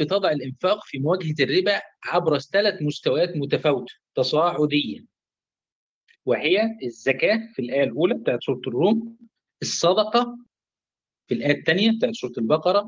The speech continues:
إنفاق الأزمة في الآية الثالثة بتاعت آل عمران. هنلاحظ إن الزكاة اللي هي أقل قدر من الإنفاق،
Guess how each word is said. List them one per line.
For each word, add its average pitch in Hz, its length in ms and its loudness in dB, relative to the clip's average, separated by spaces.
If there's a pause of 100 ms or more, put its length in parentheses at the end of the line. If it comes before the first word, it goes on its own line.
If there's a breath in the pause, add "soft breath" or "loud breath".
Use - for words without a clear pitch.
(420 loud breath)
إنفاق 180 500 0
الأزمة 165 400 0
في 113 60 -8
الآية 120 240 -2
الثالثة - 420 -16 (1400)
بتاعت 123 220 0
آل 135 120 2
عمران. 98 400 -4 (2500)
هنلاحظ 170 540 2
إن 165 120 0
الزكاة 151 380 0
اللي 151 220 0
هي 160 40 4
أقل 196 440 -2
قدر 156 260 0
من 123 100 0
الإنفاق، 113 400 -2